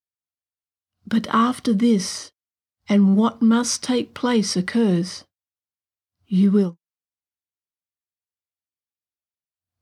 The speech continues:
Peter could not accept that his Lord, the one who he respects and reverenced, would stoop down before him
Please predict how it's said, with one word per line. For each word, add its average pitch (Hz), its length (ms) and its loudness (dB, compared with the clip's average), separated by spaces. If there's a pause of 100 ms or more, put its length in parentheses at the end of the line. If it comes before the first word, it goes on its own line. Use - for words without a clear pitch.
(260)
Peter 285 360 2
could 254 180 0
not 240 200 0
accept 247 460 -4
that 208 340 -4
his 269 240 0
Lord, 220 560 2 (520)
the 233 100 2
one 262 520 2
who 226 260 0
he 262 280 2
respects - 800 -4
and 196 400 0
reverenced, 226 680 -2 (380)
would 226 200 2
stoop 285 500 -2
down 247 320 2
before 254 440 -2
him 180 280 0